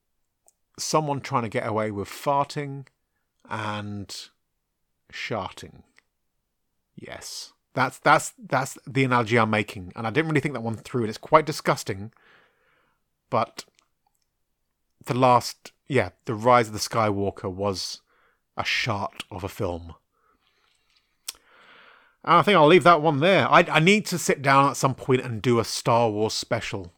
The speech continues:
Um, and maybe I'll do that when the season two of The Mandalorian drops,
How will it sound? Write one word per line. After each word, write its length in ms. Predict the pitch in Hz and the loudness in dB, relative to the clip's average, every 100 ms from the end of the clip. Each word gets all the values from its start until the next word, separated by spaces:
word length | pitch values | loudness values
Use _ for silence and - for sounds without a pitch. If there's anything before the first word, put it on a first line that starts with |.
| _ | _
Um, 560 | - 107 104 101 98 107 _ _ _ _ _ _ _ _ _ - - _ _ _ _ - | -6 -2 -2 -2 -8 -12 _ _ _ _ _ _ _ _ _ -20 -20 _ _ _ _ -2
and 300 | 131 123 113 | 2 2 0
maybe 200 | 156 160 | 2 4
I'll 100 | 156 | 6
do 180 | 139 147 | 4 2
that 240 | 135 123 127 | 2 0 0
when 300 | 120 117 104 | -2 -2 -2
the 360 | 113 107 113 | -2 -2 -4
season 300 | - 139 107 | -4 -6 -4
two 120 | 98 | -2
of 60 | 127 | -2
The 60 | 107 | 0
Mandalorian 560 | 107 101 104 104 95 | 0 0 0 0 -2
drops, 460 | 90 92 - - | -4 -8 -8 -18